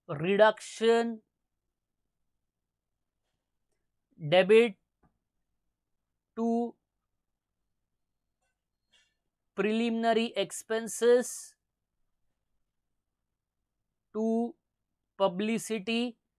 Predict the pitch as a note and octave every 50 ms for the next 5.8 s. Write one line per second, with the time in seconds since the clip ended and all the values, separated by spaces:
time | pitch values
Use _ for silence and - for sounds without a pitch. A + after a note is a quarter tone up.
0 | _ _ _ _ _ _ - G3+ G3 - - - - - E3 C#3+ C3+ B2 - -
1 | C3+ B2 B2 - - - A3 A#3+ C4+ B3+ A#3+ A3 A#3 G#3+ - G3+ F#3 - - -
2 | G#3+ G3+ G#3+ G#3+ G#3+ A3+ B3 A#3+ G3 F#3+ F3 E3+ D#3 - - A2 - - _ _
3 | _ _ - _ _ _ _ _ _ D#3 D#3 G3 G#3 G#3+ A3+ A#3 A3 A#3 A#3 A3+
4 | A#3 A#3 A3+ - A3+ - A3 A#3 A3+ A3+ A3 A3+ A3+ A3+ A3+ G#3+ G3+ G#3 A3 A3+
5 | A3 G3+ G3 G3+ G3+ G#3 G#3 G#3+ G#3+ G#3+ A3+ A#3 A#3 - -